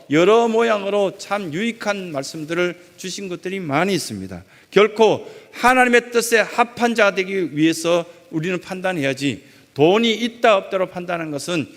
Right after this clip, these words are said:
굉장히 흔들릴 수밖에 없는 우리 신앙생활 상태가 된다라고 그렇게 말씀하는 것입니다. 돈이 좀 부족하면 몸이 가벼워졌다 생각했으면 좋겠습니다. 신앙생활하기 더 유익하다라고 생각했으면 좋겠습니다.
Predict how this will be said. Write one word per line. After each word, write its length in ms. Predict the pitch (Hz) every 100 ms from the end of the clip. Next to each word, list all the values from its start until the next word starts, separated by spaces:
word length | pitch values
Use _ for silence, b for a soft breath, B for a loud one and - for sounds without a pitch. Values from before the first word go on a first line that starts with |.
| B
굉장히 440 | - 156 196 202 196
흔들릴 400 | 196 233 247 254
수밖에 420 | 233 202 185 202
없는 180 | 190 180
우리 180 | 135 156
신앙생활 760 | - 170 165 156 156 165 160 B
상태가 440 | - 160 151 180 160
된다라고 680 | 143 131 135 135 170 185 185 B
그렇게 260 | - 185 185
말씀하는 560 | 170 143 165 160 151
것입니다. 520 | 147 - 98 92 92 92 b b b
돈이 260 | 143 185 208
좀 220 | 214 185
부족하면 720 | 175 190 - 170 170 143 110
몸이 260 | 131 185 202
가벼워졌다 840 | 147 151 185 180 180 190 180 170 - -
생각했으면 600 | 180 170 165 151 175 160
좋겠습니다. 720 | - 156 - 127 104 110 107 _ b b b
신앙생활하기 840 | - 214 226 220 208 202 196 202
더 180 | 175 202
유익하다라고 760 | 185 240 - 196 190 180 175
생각했으면 500 | 170 160 147 143 156
좋겠습니다. 600 | 139 127 117 127 135 160